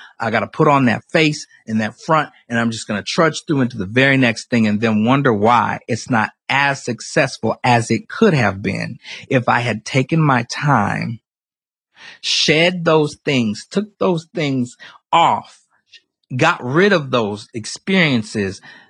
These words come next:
that didn't do me well, to learn from them, to heal from them, to grow from them, so that the next time,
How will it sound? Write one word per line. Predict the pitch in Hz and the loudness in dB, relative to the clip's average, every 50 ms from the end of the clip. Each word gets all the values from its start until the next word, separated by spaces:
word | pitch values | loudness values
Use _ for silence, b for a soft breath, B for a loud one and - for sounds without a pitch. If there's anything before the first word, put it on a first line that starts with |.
| B B | B B
that | 113 104 117 127 127 120 110 - - _ _ _ _ _ _ _ _ _ _ - 123 110 | -6 0 0 2 2 2 0 -4 -8 _ _ _ _ _ _ _ _ _ _ -14 -4 0
didn't | 131 160 165 160 135 120 | 2 2 2 2 0 0
do | 120 160 180 208 | 4 6 6 6
me | 190 160 131 117 | 6 4 4 2
well, | 110 110 107 101 104 92 80 - _ | 2 2 2 0 0 -4 -8 -10 _
to | - 170 156 | -2 -2 0
learn | 135 127 131 143 147 170 196 196 175 143 | 0 0 0 0 2 2 2 2 0 -2
from | - - - 104 98 - 95 | -4 0 0 0 2 0 -2
them, | - - 95 98 - - - | -6 -8 -10 -10 -12 -12 -6
to | - 127 | -4 -4
heal | 117 - - - 214 226 240 180 131 110 | -4 -4 -4 -2 0 2 2 2 0 -2
from | 107 - - 107 95 - - | -4 -8 -10 -10 -8 -8 -10
them, | - 87 101 - 110 | -10 -10 -10 -10 -10
to | - - 151 | -8 -8 -8
grow | 135 - 143 170 196 233 247 220 | -8 -4 0 2 2 2 2 0
from | - - 131 110 104 98 | 0 -2 0 0 0 -2
them, | 110 - - - | -4 -10 -12 -12
so | - - - 254 254 262 | -12 -2 0 0 0 2
that | 220 220 202 202 - | 0 -2 -2 -2 -6
the | 170 160 | -6 -4
next | 165 190 202 196 - - - | -2 -2 -2 -2 -6 -14 -6
time, | - 196 196 175 120 - 143 139 | -2 0 0 0 0 -4 -8 -12